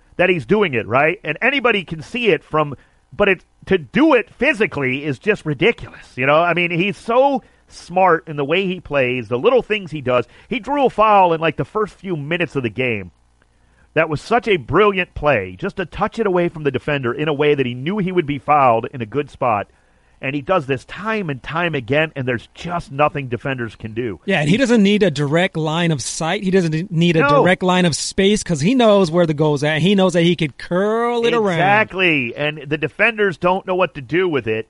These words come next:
Speaker 1: time and again. It's so easy to say, "Well, you should be able to stop him. You know he's going on his left foot." It doesn't matter.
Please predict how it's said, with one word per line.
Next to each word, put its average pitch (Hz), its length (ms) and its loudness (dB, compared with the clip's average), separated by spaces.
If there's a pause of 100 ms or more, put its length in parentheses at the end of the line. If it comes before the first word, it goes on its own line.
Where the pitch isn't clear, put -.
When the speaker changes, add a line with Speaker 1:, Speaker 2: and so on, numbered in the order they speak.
(420)
Speaker 1:
time 202 440 0
and 180 80 0
again. 147 360 -4
It's 110 160 -10
so 240 220 4
easy 214 320 -6
to 156 100 -2
say, 147 220 2
"Well, 156 240 4
you 131 80 -4
should 196 240 0
be 156 100 0
able 135 120 2
to 117 60 -2
stop 196 320 2
him. 139 140 -6
You 139 80 -8
know 185 160 2
he's 156 140 -2
going 147 240 -2
on 135 80 -6
his 117 80 -8
left 139 180 -2
foot." 156 240 0
It 170 80 -10
doesn't 202 300 -10
matter. 175 480 -2